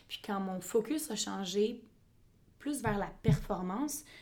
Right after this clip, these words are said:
j'avais l'impression de retrouver comme ma vraie nature. Qui,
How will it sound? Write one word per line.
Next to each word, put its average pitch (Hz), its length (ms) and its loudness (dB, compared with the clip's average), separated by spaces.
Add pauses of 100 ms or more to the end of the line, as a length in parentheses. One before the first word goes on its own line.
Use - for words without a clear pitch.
(120)
j'avais 190 260 0
l'impression 208 520 2
de 240 80 4
retrouver 208 880 2
comme 208 440 2 (600)
ma 190 160 -2
vraie 196 320 0
nature. 196 480 2 (840)
Qui, - 140 -18